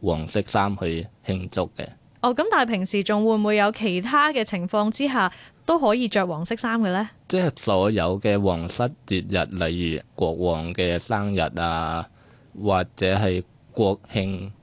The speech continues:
Speaker 1: 都係會着黃色衫去參加呢個慶祝典禮。
Speaker 2: 嗯，但係如果譬如當我係着一件黃色嘅 polo shirt 咁樣，又得唔得呢？黃色嘅 T-shirt 咁樣？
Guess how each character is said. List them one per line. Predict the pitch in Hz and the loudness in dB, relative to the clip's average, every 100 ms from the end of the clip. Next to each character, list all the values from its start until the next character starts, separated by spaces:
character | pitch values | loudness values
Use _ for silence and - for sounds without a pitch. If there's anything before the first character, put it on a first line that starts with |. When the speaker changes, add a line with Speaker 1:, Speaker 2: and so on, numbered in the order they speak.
| _ | _
Speaker 1:
都 | 127 | 2
係 | 123 101 | 2 2
會 | 92 92 92 | 2 2 0
着 | - 90 85 | 0 -2 0
黃 | 92 85 | -4 -4
色 | 104 95 | -4 -4
衫 | 104 98 | -2 -2
去 | 92 85 85 - _ | -2 -4 -6 -12 _
參 | - 98 98 | -6 -4 -2
加 | 95 90 | 0 0
呢 | 98 | 0
個 | 95 85 85 82 - | -2 -2 -2 -4 -4
慶 | 90 90 | -4 -2
祝 | 95 90 | -4 -4
典 | - - | -4 -6
禮。 | 82 - 120 120 - - | -8 -10 -12 -18 -20 -4
Speaker 2:
嗯， | 233 220 202 190 - - | 2 2 2 -4 -12 -4
但 | 226 226 | 0 2
係 | |
如 | 208 | 4
果 | 254 | 2
譬 | 311 220 | 2 0
如 | 180 | 2
當 | 214 214 | 2 2
我 | 214 202 | 2 2
係 | |
着 | 202 208 247 | 2 0 0
一 | |
件 | - 220 202 | 0 0 2
黃 | 190 180 | 2 0
色 | 208 | 0
嘅 | 285 | -2
polo | 247 311 285 285 277 | 2 2 4 2 0
shirt | - 277 | 0 -2
咁 | - 196 | 0 2
樣， | 214 247 233 - _ | 4 4 2 -4 _
又 | 202 202 | -2 0
得 | 190 190 | 2 0
唔 | |
得 | 180 202 | 0 0
呢？ | 202 208 220 | 2 0 0
黃 | 175 | 0
色 | 190 240 | 2 0
嘅 | |
T-shirt | 220 247 - 214 | 2 0 2 0
咁 | 190 | 0
樣？ | 170 160 | -4 -4